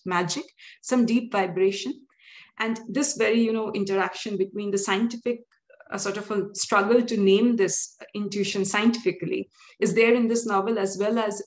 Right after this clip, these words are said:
in the Girija Prasad and Chanda Devi dynamic as well, where Chanda Devi intuits the, um, ecology of the island, whereas, uh, Girija Prasad tries to ascertain it scientifically. And what the novel does is to bring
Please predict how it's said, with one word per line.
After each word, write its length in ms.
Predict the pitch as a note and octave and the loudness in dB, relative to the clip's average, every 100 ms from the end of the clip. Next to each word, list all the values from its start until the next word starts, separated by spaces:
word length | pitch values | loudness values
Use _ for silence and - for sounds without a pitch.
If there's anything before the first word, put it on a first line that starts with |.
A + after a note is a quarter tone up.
| - | -6
in 320 | G3 F#3+ F#3 | -2 0 -2
the 100 | F#3 | 0
Girija 360 | F#3 F#3+ G#3+ | 4 4 2
Prasad 400 | G#3+ G3 G3+ F#3+ | -6 -8 -6 -4
and 100 | F#3+ | -6
Chanda 300 | F#3+ F#3 F3+ | -6 -4 -2
Devi 260 | F#3 F3+ F#3 | 0 0 0
dynamic 560 | F3+ F3 F3 F3+ A#3+ B3+ _ | -4 -4 -4 -4 -6 -8 _
as 200 | G#3+ G#3+ | -8 -4
well, 220 | A3+ B3 | -2 -2
where 260 | C#4+ G3 F#3+ - | 0 -2 -2 -8
Chanda 260 | G#3 F#3+ F#3+ | -4 -2 0
Devi 240 | F#3+ G3 | 2 2
intuits 460 | F#3 - A3 A#3 - - | -2 -6 -8 -8 -10 -2
the, 280 | A#3 A3 A3 - - - _ - | 0 0 -2 -12 -18 -20 _ -2
um, 400 | G3 F#3+ F#3 F#3+ | 2 2 2 -2
ecology 500 | - G#3+ G#3 G3+ G#3+ | -2 0 2 2 0
of 240 | G#3+ G3+ G3+ | 0 -2 -2
the 100 | A3 | -2
island, 420 | G#3 G3+ A3 A3+ | 0 0 -2 -4
whereas, 500 | G3+ F#3+ G3 - - - | -2 0 0 -2 -12 -8
uh, 300 | F3+ F3 F3 F3 | -4 -2 -4 -2
Girija 340 | G3 F#3+ G3 | -2 0 0
Prasad 340 | G3 G3 F#3+ F#3 | -2 -4 -4 -4
tries 360 | G3 F#3 G3 - | 0 0 0 0
to 360 | G3 F#3 F3+ - | 2 2 0 -8
ascertain 440 | G3 G3 F#3+ G#3 G3 | -8 -6 -4 -2 -2
it 160 | G3 | -2
scientifically. 760 | - F#3 G3 A#3+ A#3 A3 A3+ F4 _ - | -4 -6 -6 -6 -2 -2 -4 -6 _ 0
And 340 | F#3+ F#3+ F#3 - - - | 0 0 -4 -14 -20 -18
what 200 | G3 A3 | 0 2
the 80 | G#3 | 4
novel 360 | A3 G#3 G#3 A3+ | 4 4 2 2
does 360 | F#3+ F3 A3+ - | 0 0 -2 -6
is 160 | G3+ - | -8 -6
to 140 | F#3+ | -6
bring 500 | E3+ G#3 A#3 A#3 - | 0 4 6 4 0